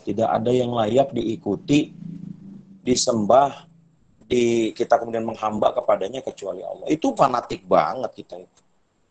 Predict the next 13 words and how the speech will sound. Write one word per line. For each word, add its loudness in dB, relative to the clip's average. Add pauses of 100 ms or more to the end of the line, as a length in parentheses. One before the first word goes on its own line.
(400)
Di 0
syahadat 4
kita 4
tuh 0
fanatik 0
banget. -8 (240)
Kita 0
nggak 6
mau 6
dengar 4
kecuali 2
orang 4
itu 2